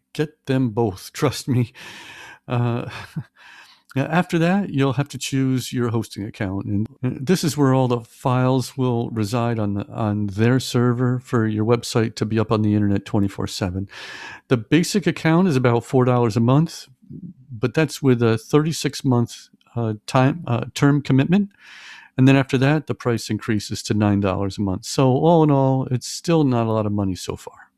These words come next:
Uh, once you get the hosting account purchased, uh, they'll have a way for you to just click on a, an icon to install WordPress from your administrative panel. And they have support people also if you need help on that.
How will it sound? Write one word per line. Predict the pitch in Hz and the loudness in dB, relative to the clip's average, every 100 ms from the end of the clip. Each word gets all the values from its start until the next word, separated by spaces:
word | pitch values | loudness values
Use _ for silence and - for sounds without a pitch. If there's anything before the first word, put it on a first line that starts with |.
| _ | _
Uh, | 131 131 | -4 -2
once | 208 165 208 220 | 0 4 6 6
you | |
get | 208 202 | 2 4
the | 156 | 4
hosting | 196 - 202 | 2 2 2
account | 175 196 185 | 2 0 0
purchased, | - 196 - 196 - - - - | 0 -4 -2 -6 -6 -16 -16 -4
uh, | 135 135 131 | 0 2 2
they'll | 120 170 | 2 4
have | 160 160 | 4 4
a | |
way | 156 156 156 - | 2 2 0 -4
for | - - | -6 -2
you | 151 | 0
to | 143 | 0
just | 131 135 - - | -2 -2 -6 -10
click | - 165 160 | -4 -2 2
on | 147 143 143 | 4 4 2
a, | 123 | 0
an | 131 127 | 0 2
icon | 131 139 - 151 151 | 2 0 0 0 2
to | 127 | 0
install | 123 - 139 123 120 | -2 -2 0 2 4
WordPress | 131 131 135 135 131 - | 2 0 0 0 -2 -6
from | - 117 117 | -2 2 2
your | 113 110 | 2 2
administrative | 110 117 127 123 - 127 123 | 0 2 0 0 -2 -2 -2
panel. | 135 127 131 127 - - - - - _ | -2 0 0 -4 -12 -20 -20 -20 -20 _
And | 135 123 120 | 0 0 0
they | 127 151 | 0 2
have | 180 170 | 2 -2
support | 151 - 160 165 | -4 -2 -2 -2
people | 185 - 175 165 | -6 -4 -2 0
also | 135 143 139 165 156 156 | 2 2 2 0 0 0
if | 120 117 - | -2 -4 -4
you | 117 | -2
need | 113 113 113 | 0 0 0
help | 110 113 170 - - | 0 0 -2 -8 -2
on | 117 117 | 0 0
that. | 127 | -2